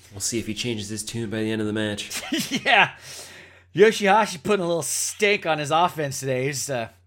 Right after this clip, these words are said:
Speaker 2: just pound, pounded away at El Phantasmo real good.
Speaker 1: Mm-hmm.
Speaker 2: Yoshihashi jumping into El Phantasmo's drop kick just made it look really nice. And then, uh, El
Speaker 1: Yeah.
Speaker 2: Phantasmo also did a crossbody. He did the same.
Speaker 1: Yeah.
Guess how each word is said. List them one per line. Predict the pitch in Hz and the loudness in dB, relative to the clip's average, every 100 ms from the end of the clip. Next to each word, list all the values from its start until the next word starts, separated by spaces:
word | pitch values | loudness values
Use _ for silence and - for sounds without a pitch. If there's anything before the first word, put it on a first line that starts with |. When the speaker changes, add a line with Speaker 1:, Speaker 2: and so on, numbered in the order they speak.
| - | -18
Speaker 2:
just | - - | -18 -10
pound, | - 214 302 220 - - | 0 4 4 0 -12 -6
pounded | - 349 320 | 0 2 4
away | 220 196 | 2 4
at | 175 | 4
El | 165 | 2
Phantasmo | 170 151 135 160 139 123 | 0 -2 -2 -2 -2 -4
real | 127 151 185 226 233 | -8 -8 -6 0 2
good. | 151 107 90 92 _ _ _ | 0 -4 -8 -14 _ _ _
Speaker 1:
Mm-hmm. | 123 117 107 104 - - _ _ _ _ _ _ _ _ _ _ _ 151 | -4 -2 -2 -4 -10 -20 _ _ _ _ _ _ _ _ _ _ _ -6
Speaker 2:
Yoshihashi | 240 240 269 254 - 226 202 143 _ _ 151 | -4 0 0 0 -2 -4 -6 -10 _ _ -8
jumping | 120 226 220 208 | 0 0 2 -2
into | 196 165 | 0 2
El | 165 196 | 6 6
Phantasmo's | 196 190 185 180 170 170 135 | 6 0 4 4 4 0 -6
drop | 147 160 - | -4 -6 -6
kick | - 151 _ - | -10 -10 _ -20
just | - 143 - | -14 -12 -10
made | 147 202 | -8 -6
it | 202 | -6
look | 196 - | -8 -8
really | 143 202 190 | -2 0 0
nice. | 180 175 135 | -2 -4 -6
And | - 139 | -8 -4
then, | 151 143 | -4 -2
uh, | 135 131 | -4 -2
El | 147 | 0
Speaker 1:
Yeah. | - 160 | 0 0
Speaker 2:
Phantasmo | 147 170 170 156 | -2 0 0 0
also | 156 143 147 | -2 -2 -6
did | 147 | -8
a | |
crossbody. | 139 175 180 - 123 | 0 0 0 -2 -2
He | 143 165 | -2 -4
did | 156 | -6
the | 131 | -6
same. | - 160 - - _ _ _ _ | -6 -8 -12 -20 _ _ _ _
Speaker 1:
Yeah. | - 87 76 | -12 -8 -8